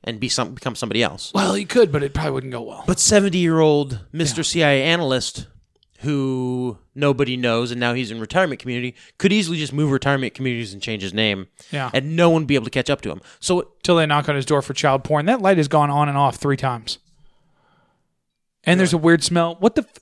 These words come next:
Speaker 2: did you summon a demon in here, Matt, and not tell me?
Speaker 1: No.
Speaker 2: Are you sure?
Speaker 1: I'm a hundred percent sure.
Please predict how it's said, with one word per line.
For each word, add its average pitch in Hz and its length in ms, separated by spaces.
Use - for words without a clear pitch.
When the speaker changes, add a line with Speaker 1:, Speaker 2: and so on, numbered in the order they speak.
Speaker 2:
did 202 200
you 302 80
summon 311 320
a 254 60
demon 214 340
in 190 80
here, 196 140
Matt, 190 220
and 170 100
not 165 180
tell 156 180
me? 147 220
Speaker 1:
No. 110 420
Speaker 2:
Are 160 80
you 170 160
sure? 160 400
Speaker 1:
I'm 120 120
a 95 40
hundred 156 160
percent - 200
sure. 92 220